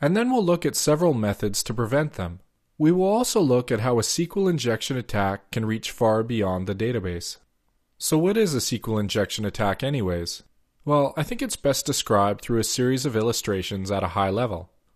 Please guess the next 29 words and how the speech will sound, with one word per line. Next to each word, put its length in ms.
Let's 160
say 200
that 180
we're 120
hosting 360
a 80
blog. 440
Then 180
Joe 220
User 380
comes 240
along 380
and 100
makes 240
a 20
request 400
to 100
our 80
blog. 360
He 160
asks 260
for 280
example 500
dot 300
com 360
slash 440
blog 420
slash 400
twelve, 500